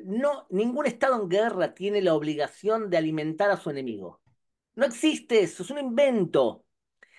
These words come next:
Y además Israel ha permitido el paso de veintiún mil camiones desde que empezó la guerra.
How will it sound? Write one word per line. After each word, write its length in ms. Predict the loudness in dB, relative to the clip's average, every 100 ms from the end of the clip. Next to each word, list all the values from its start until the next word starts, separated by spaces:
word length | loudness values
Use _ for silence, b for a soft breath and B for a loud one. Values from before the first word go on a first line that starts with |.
| b
Y 100 | 0
además 340 | 2 2 -2 -4
Israel 560 | -2 0 2 0 -2 -2
ha 240 | -2 0
permitido 520 | -2 -2 -4 -2 0
el 120 | -2 0
paso 360 | -2 0 -4
de 180 | -2 0
veintiún 640 | -2 -4 -6 -6 -6 0
mil 300 | 2 2 2
camiones 600 | -2 -2 0 0 2 0
desde 120 | 0 -2
que 40 |
empezó 220 | -6 -8
la 100 | -8
guerra. 440 | -6 -8 -10 -16